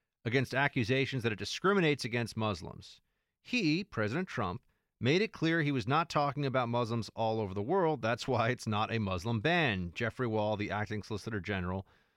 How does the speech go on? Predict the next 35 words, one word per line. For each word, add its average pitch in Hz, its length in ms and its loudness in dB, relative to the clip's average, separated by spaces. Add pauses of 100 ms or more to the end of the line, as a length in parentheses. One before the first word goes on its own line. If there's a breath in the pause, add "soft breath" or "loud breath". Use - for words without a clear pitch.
(160 soft breath)
told 120 200 0
a 107 40 -2
dozen 156 320 2
federal 143 280 2
judges 117 300 0
in 110 60 -2
the 101 80 -2
Fourth 110 320 -4
Circuit 104 280 -4
Court 104 200 -2
of 107 40 0
Appeals 95 300 -2
in 92 60 0
Richmond, 90 300 -6
Virginia. 101 500 -2 (520)
The 104 80 2
hearing 131 240 2
comes 131 320 0
about 107 280 0
two 175 200 0
months 151 260 2
after 123 300 0
a 104 40 -4
federal 123 300 0
judge 110 260 0
in 107 60 0
Maryland 107 340 0
imposed 107 400 -4
a 104 40 -2
nationwide 107 640 0
halt 127 380 0
to 104 80 -10
the 95 80 -8
core 147 260 0
portion 113 540 -2